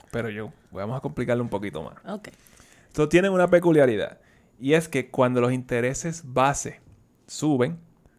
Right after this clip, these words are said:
Speaker 1: los precios de los bonos caen, ¿ok?
Speaker 2: Ujú. So,
Speaker 1: Hay
Speaker 2: cuando el
Speaker 1: un
Speaker 2: Fed sube los intereses,
Speaker 1: Ujú.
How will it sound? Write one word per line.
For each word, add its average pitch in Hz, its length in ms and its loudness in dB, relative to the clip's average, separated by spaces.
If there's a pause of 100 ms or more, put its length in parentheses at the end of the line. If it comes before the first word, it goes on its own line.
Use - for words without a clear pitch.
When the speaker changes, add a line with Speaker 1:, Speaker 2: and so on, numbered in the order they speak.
(140)
Speaker 1:
los 123 160 -4
precios 117 420 0
de 123 80 2
los 123 120 2
bonos 135 520 0 (300)
caen, 127 340 0 (420)
¿ok? 147 220 -10
Speaker 2:
Ujú. 170 160 -6 (100)
So, - 60 -2
Speaker 1:
Hay 135 80 2
Speaker 2:
cuando 160 240 0
el 151 60 2
Speaker 1:
un 151 60 -6
Speaker 2:
Fed 185 260 2
sube 226 340 2
los 233 140 6
intereses, 233 640 0 (180)
Speaker 1:
Ujú. 123 340 -10